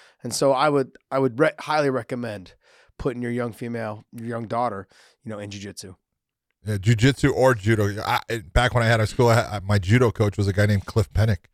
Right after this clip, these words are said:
Speaker 2: who was Ronda Rousey's, one of Ronda Rousey's coaches. You know,
Speaker 1: Mm-hmm.
Speaker 2: he helped her as she came up, and just fantastic with the kids, and just all those kids were so good at their throws from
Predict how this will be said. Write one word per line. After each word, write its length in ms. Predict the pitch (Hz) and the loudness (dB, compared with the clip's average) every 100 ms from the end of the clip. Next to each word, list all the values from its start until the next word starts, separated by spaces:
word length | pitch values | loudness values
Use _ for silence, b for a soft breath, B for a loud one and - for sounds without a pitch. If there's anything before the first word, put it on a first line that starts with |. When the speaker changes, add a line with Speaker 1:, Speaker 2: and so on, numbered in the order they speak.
| _ _ _ _ | _ _ _ _
Speaker 2:
who 80 | 123 | 2
was 240 | 113 107 87 | 2 2 0
Ronda 260 | 107 110 | 2 2
Rousey's, 380 | 107 107 110 107 | 2 2 0 -2
one 160 | 98 104 | -6 -6
of 60 | 101 | -2
Ronda 200 | 101 101 | -2 -2
Rousey's 400 | 98 98 - 98 | -2 -2 -4 -8
coaches. 420 | - 110 - 82 | -4 -4 -6 -12
You 100 | 90 | -8
know, 60 | 92 | -6
Speaker 1:
Mm-hmm. 140 | 107 120 - | -8 -12 -16
Speaker 2:
he 140 | 87 87 | -12 -8
helped 260 | 90 92 | -6 -2
her 180 | 107 98 87 - | 0 0 -2 -14
as 140 | - 92 | -8 -8
she 140 | - | -8
came 280 | - 110 104 | -4 0 2
up, 220 | 113 - | 2 0
and 160 | 90 85 _ _ - | -4 -8 _ _ -2
just 180 | 160 - | -2 -2
fantastic 880 | - 127 120 - 117 113 104 107 - | -2 -2 2 2 2 0 -4 -8 -4
with 120 | 101 | -4
the 100 | - | -4
kids, 440 | - - 104 95 87 | -6 0 0 0 -4
and 120 | 87 | -4
just 280 | 110 101 - _ _ _ _ - | -2 -2 -6 _ _ _ _ 0
all 240 | 123 151 | 4 4
those 220 | 160 151 | 4 2
kids 440 | - 139 123 117 - | 0 0 2 0 0
were 120 | 95 | -2
so 400 | - - 117 127 | 0 2 2 2
good 560 | 110 113 107 92 80 - _ _ _ _ - | 2 4 4 2 -2 -12 _ _ _ _ -8
at 260 | 101 101 107 _ | -4 -4 -4 _
their 200 | 101 110 | 2 2
throws 840 | 98 - 113 117 104 78 78 - - _ | 4 2 2 4 4 2 -8 -20 -20 _
from 320 | 104 98 98 | -6 -6 -6